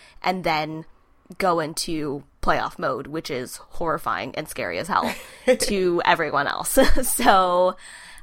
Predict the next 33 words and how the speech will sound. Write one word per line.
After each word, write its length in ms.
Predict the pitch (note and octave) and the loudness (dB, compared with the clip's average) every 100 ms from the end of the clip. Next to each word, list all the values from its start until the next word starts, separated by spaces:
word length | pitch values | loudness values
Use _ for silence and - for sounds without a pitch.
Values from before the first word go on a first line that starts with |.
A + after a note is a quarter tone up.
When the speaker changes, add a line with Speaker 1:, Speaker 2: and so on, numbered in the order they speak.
| G3 | 2
Speaker 1:
yeah, 200 | G#3 E3 | 4 4
it's 120 | - | 0
just 160 | F3+ | -8
a 20 | G3 | -6
constant 360 | - G#3+ B3+ | -4 -4 -4
refrain 300 | C4+ F4 E4 | -6 -4 -2
of, 100 | G#3+ | 0
like, 220 | F#3+ F3+ - | 2 0 -2
"The 80 | |
Kings 240 | F3 F3+ F3 | -10 -8 -4
are 80 | F3+ | -4
a 40 | |
playoff 300 | - D#3 C3+ | -2 0 0
team. 160 | - G#2 | -4 -12
The 80 | |
Kings 240 | D3 F3 E3+ | -8 -8 -6
are 80 | E3 | -6
a 60 | |
playoff 320 | E3+ E3 - | -6 -6 -8
team." 260 | - F3 E3 | -8 -10 -6
And 300 | G3+ G#3+ G#3+ - | -6 -6 -8 -10
you 100 | A#3 | -6
know 140 | B3+ | -2
what? 220 | D4 E4 | -2 -4
They 120 | C#4 C4+ | -2 0
are. 300 | A3+ G3+ E3+ | 2 0 -2
So 280 | F#3+ F3 F3 - - - | -2 -2 -4 -14 -20 -4
I 240 | - F#3+ G3 | 0 2 2
don't 240 | G#3 E3 | 0 0
doubt 240 | F#3+ G3+ | 0 0
if 80 | F3 | -2
they 100 | F3 | -8
do 360 | E3 G#3+ G3 | -6 -4 -4